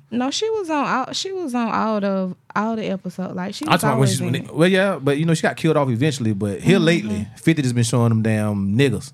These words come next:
Speaker 2: and I ain't
Speaker 1: Mm.
Speaker 2: like that too much. But back to the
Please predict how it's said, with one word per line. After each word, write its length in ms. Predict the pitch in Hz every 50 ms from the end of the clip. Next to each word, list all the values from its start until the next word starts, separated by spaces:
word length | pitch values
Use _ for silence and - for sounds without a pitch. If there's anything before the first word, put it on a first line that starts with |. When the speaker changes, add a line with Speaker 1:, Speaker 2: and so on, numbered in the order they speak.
| _ -
Speaker 2:
and 120 | - 85
I 180 | 90 107 120 120
ain't 260 | 117 117 113 107 101
Speaker 1:
Mm. 40 | 95
Speaker 2:
like 160 | 92 98 107
that 140 | 95 98 87 -
too 100 | - 101
much. 340 | 95 92 87 - - - _ _ _ _ _ _ _ _ _ _ _ _ _ -
But 340 | 92 90 104 95 92 - _ _ _ -
back 380 | 104 107 107 135 143 143 143 -
to 140 | - 131
the 280 | 113 113 107 101 98